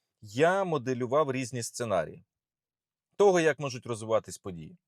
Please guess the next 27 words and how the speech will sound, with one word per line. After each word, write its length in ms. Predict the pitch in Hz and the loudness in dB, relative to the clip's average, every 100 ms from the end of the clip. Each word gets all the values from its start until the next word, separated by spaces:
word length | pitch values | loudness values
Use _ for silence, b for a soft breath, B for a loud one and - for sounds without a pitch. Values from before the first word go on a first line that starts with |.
| _ _ _ _ _ _ _ _ - | _ _ _ _ _ _ _ _ 2
Одним 400 | 165 156 202 175 | 4 4 2 0
зі 140 | 123 | -2
сценаріїв, 580 | 156 - 151 196 226 208 | -4 -4 -2 0 0 -2
про 140 | 175 175 | -2 -2
який 280 | 170 - | -2 -4
я 120 | 165 165 | -2 -2
говорив, 420 | 160 151 160 147 | -2 -2 -4 -4
це 200 | - 143 | -6 -6
те, 240 | - 170 | -2 -4
що 260 | 160 - 143 | -4 -6 -4
зрештою 880 | 107 135 120 95 - 131 127 160 180 _ _ _ _ _ | -2 2 2 0 -6 -8 -8 -10 -14 _ _ _ _ _
президент 580 | 139 156 147 156 196 180 | 4 4 2 0 -2 -2
С 160 | - | -6
Ш 280 | 147 - 147 | -4 0 2
А 80 | 123 - | 2 0
і 120 | 143 | -4
його 320 | 147 143 180 | -2 0 0
адміністрація 960 | 143 123 147 139 - - 98 87 110 110 | -2 -6 -6 -6 -6 0 0 0 -4 -8
під 220 | - 135 | -8 -10
керівництвом 720 | - 139 143 147 139 151 143 | -6 -4 -4 -6 -6 -6 -6
безпосередньо 720 | 123 - 151 - 147 147 143 | -6 -6 -8 -4 -4 -4 -6
Трампа 460 | - 147 143 131 135 b b b | -4 -4 -2 -4 -8 b b b
пересвідчаться 1040 | 170 202 208 - 175 175 127 - 110 - 107 | 4 4 4 -2 -6 -6 -6 -6 -6 -2 -2
в 60 | _ | _
тому, 420 | - 131 95 127 - _ _ _ | 0 0 0 -6 -12 _ _ _
що 640 | - - 147 160 160 147 - | -8 -4 0 4 6 6 2
фактично, 840 | - 156 - 185 165 - 139 127 | -2 -4 -2 -6 -4 -6 -2 -2